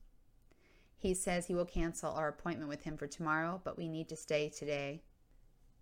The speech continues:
The lab rushed the blood test completed a few hours ago. According to Doctor Marco, Adrian's hemoglobin, now nine point six, is still too low. She needs another transfusion, only one bag this time.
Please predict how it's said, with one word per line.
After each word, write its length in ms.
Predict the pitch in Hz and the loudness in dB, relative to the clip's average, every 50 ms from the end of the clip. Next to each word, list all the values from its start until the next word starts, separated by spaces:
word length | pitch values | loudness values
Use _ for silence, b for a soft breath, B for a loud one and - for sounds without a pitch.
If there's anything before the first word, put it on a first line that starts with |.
| - - - - - - - | -20 -20 -20 -20 -20 -6 -2
The 100 | - 180 | 0 4
lab 440 | 180 180 180 180 190 196 208 202 - | 6 8 8 10 10 8 6 4 0
rushed 380 | - 185 185 180 185 - - - | -2 0 2 2 2 -2 -4 -6
the 80 | - | -4
blood 260 | - 185 175 165 180 - | 0 2 4 4 4 2
test 320 | - - 147 147 - - | 2 2 2 2 0 -4
completed 480 | - 180 175 - - 196 185 165 160 156 | -6 -6 -2 2 2 2 4 4 2 0
a 60 | 151 | -2
few 180 | - - 160 | -2 0 2
hours 300 | 156 156 160 160 165 165 | 4 6 6 4 4 0
ago. 400 | - 156 151 147 139 139 143 160 - - - - - - | -2 0 0 0 0 0 -4 -6 -8 -14 -20 -20 -12 -10
According 380 | - 180 - - 185 175 180 185 | -10 -6 -2 0 0 0 0 0
to 60 | 180 | 0
Doctor 300 | - - 165 175 175 - | 0 2 2 2 2 0
Marco, 440 | 185 175 156 156 156 - 160 156 151 - | 2 2 2 2 4 2 2 2 2 0
Adrian's 420 | - 160 165 - 185 180 180 180 | -2 -4 -4 -2 -4 -4 -4 -4
hemoglobin, 720 | - 208 196 170 160 - 170 156 151 151 151 147 156 170 - - - - - - | -4 -2 -2 -2 0 2 2 2 4 2 0 -2 -4 -6 -8 -12 -18 -20 -10 -4
now 280 | 160 151 147 147 151 160 160 | 0 0 2 0 0 -2 -4
nine 320 | 160 151 143 151 160 180 | -4 0 0 0 0 0
point 260 | 180 - 185 180 175 - | -2 -2 -4 -4 -4 -6
six, 460 | - - - 165 151 - - - - - | -6 -2 0 0 0 -2 -6 -16 -12 -8
is 160 | - 170 165 - | -6 -6 -6 -6
still 380 | - - - 180 175 170 180 | -8 -4 -2 0 0 0 -2
too 280 | 175 - - - 175 165 | -6 -8 -6 -4 -4 -2
low. 400 | 165 156 156 160 151 143 151 151 - b b b b b b b b | 0 2 2 2 2 0 -2 -6 -10 b b b b b b b b
She 160 | - - 185 | -6 -2 0
needs 240 | 180 180 180 180 - | 0 0 0 -2 -2
another 400 | - 180 180 175 170 165 170 175 | -2 0 0 2 2 2 0 0
transfusion, 880 | 175 - - 180 170 165 160 - - 170 165 160 156 165 135 135 151 - b b b b b b b - | -2 -2 -2 -2 -2 -2 -4 -4 -4 -4 -4 -2 -2 -4 -6 -6 -6 -10 b b b b b b b -2
only 240 | 185 196 190 185 | 0 0 2 0
one 240 | 180 175 180 170 165 | 2 2 2 2 2
bag 280 | 156 143 139 143 156 151 | 4 4 4 2 2 0
this 180 | 151 147 - | -4 -4 -4
time. 420 | - - - 135 131 143 147 151 | -6 -4 -4 -2 -2 -2 -4 -8